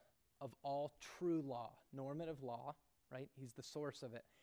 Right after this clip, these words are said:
And he's the source of genuine freedom. "I've come to give you life and give it to the full. When you know the truth, the truth will set you free," right? So he's the source of all truth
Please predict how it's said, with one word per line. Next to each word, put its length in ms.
And 460
he's 180
the 100
source 460
of 160
genuine 640
freedom. 360
"I've 240
come 360
to 100
give 180
you 120
life 420
and 140
give 140
it 80
to 80
the 80
full. 240
When 240
you 100
know 200
the 140
truth, 460
the 80
truth 400
will 100
set 380
you 320
free," 280
right? 260
So 120
he's 180
the 100
source 360
of 140
all 240
truth 460